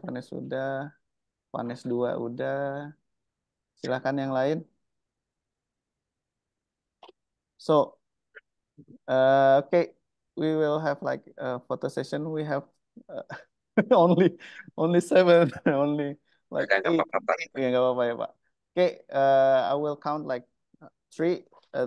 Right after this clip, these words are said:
Speaker 1: the first slide. Yes. One,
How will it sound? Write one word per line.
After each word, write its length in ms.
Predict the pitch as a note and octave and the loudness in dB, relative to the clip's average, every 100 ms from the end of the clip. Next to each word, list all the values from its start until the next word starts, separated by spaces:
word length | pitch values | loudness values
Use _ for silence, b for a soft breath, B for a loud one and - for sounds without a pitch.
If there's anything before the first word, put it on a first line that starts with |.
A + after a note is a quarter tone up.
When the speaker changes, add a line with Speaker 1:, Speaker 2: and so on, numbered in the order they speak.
| - C3+ | -6 -8
Speaker 1:
the 220 | B2+ C3 - | -4 -4 -2
first 340 | D3+ D#3 - D#3 | -2 -2 -4 0
slide. 320 | D#3 E3 E3+ C4 _ _ _ _ _ _ _ _ _ _ _ _ _ _ _ _ _ | 2 2 -2 -10 _ _ _ _ _ _ _ _ _ _ _ _ _ _ _ _ _
Yes. 640 | C3 B2+ - - - - _ _ _ _ _ _ _ _ _ _ _ _ B3 | -8 -8 -10 -20 -20 -20 _ _ _ _ _ _ _ _ _ _ _ _ -4
One, 920 | C#3 D3 D3 D3 C#3+ C#3+ C#3+ C#3+ | 2 4 2 2 -2 -2 -4 -8